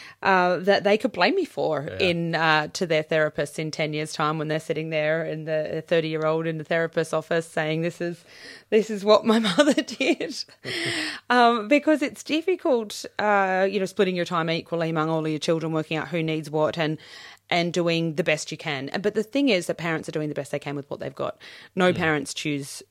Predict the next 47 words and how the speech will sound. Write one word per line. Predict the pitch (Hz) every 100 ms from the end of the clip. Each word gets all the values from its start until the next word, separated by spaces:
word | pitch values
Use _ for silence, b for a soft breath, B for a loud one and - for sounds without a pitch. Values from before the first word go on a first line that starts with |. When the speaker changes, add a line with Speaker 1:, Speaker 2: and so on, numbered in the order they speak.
| -
Speaker 1:
to | -
do | 147 143
this | 135 135
badly. | 131 127 - 92 -
Speaker 2:
And | 143 -
I | 170
don't | 240
think | 240 170
you | 117
realise | 107 104 104
that | 101
till | -
you | 104
become | - 107
a | 95
parent | 101 101 95
yourself | 95 - 87 -
and | 107
you | 104
reach | 104 101 -
the |
same | 104 101 98
age | 87 95 113 -
as |
what | 95
your | 85 -
Speaker 1:
Mm. |
Speaker 2:
parents | 92 87 -
were | 120 113
when | 110 98
they | 95
Speaker 1:
Mm-hmm. | 101
Speaker 2:
had | 92 98
you. | 92 123 -
Speaker 1:
Mm. | 202 220 156 -
Speaker 2:
And | 107 101
you |
just, | 95 95 -
you | 101
realise | 92 95 95 98
that | 95 76
too. | 110 104 98 -
And | 117 143
that's, | 151
Speaker 1:
Yeah. | 170 131
Speaker 2:
you | 117
know, | 95